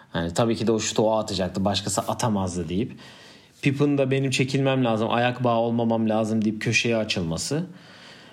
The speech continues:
Ve burada da yıllarca süren tartışması bu olan Jordan sol eliyle Brian Russell'ı itti mi? Ee,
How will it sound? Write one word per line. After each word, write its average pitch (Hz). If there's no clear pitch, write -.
Ve 175
burada 208
da 220
yıllarca 175
süren 170
tartışması 156
bu 135
olan 143
Jordan 156
sol 156
eliyle 143
Brian 143
Russell'ı 147
itti -
mi? 123
Ee, 104